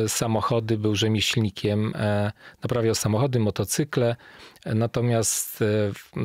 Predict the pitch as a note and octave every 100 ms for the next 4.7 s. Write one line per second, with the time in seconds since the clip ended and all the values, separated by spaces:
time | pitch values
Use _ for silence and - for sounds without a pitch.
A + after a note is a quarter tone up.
0 | G#2 - C3+ - G#2+ A#2+ B2 G#2+ G#2 G#2+
1 | A2 G2+ B2 G#2+ - G#2+ A2 G#2 - G2+
2 | - - - - - - G#2+ G2 A2+ -
3 | A#2 - A2 G#2+ - - G#2 F#2+ G2 G2
4 | - - G#2 G#2+ G#2+ G#2+